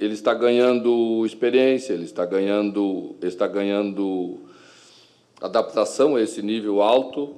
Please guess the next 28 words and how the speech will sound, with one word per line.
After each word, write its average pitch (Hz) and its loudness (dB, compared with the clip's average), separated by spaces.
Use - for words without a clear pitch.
que 82 -10
é, 98 0
hoje, 110 2
na 104 4
minha 107 6
opinião, 107 4
entrou 104 4
bem, 101 2
entrou 92 -6
melhor 98 2
do 110 -6
que 98 -10
entrou 90 -8
no 92 -8
jogo 90 -6
passado. 85 -10
O - -20
jogo, 85 -6
o 78 -10
jogo 87 -2
aqui 92 -4
era, 92 0
estava 92 -2
mais 92 0
difícil 95 -8
naquele 85 -4
momento, 87 -2
segurou, 92 2